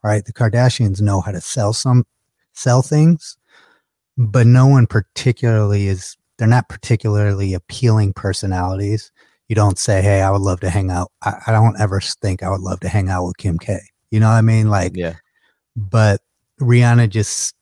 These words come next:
Speaker 1: the fact that that's possible, right? For someone to stay true to self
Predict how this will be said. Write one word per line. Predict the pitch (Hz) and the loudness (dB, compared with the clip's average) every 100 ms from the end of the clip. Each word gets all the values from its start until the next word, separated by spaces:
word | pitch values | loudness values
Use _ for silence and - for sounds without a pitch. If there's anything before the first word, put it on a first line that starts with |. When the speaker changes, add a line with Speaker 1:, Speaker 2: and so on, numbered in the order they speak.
| _ _ | _ _
Speaker 1:
the | 117 | -6
fact | - - 135 160 - | -6 -4 0 0 -2
that | 117 - | -6 -2
that's | 101 101 - | -4 -4 -10
possible, | - 101 98 107 92 92 | -6 -2 -2 -4 -8 -8
right? | 92 95 - | -8 -8 -8
For | - | -10
someone | 98 113 113 107 | -4 0 2 2
to | 98 | -2
stay | - - 98 | -6 -6 -6
true | - 117 | -4 -2
to | 104 98 | -2 -4
self | - 98 95 87 - | -6 -4 -4 -6 -12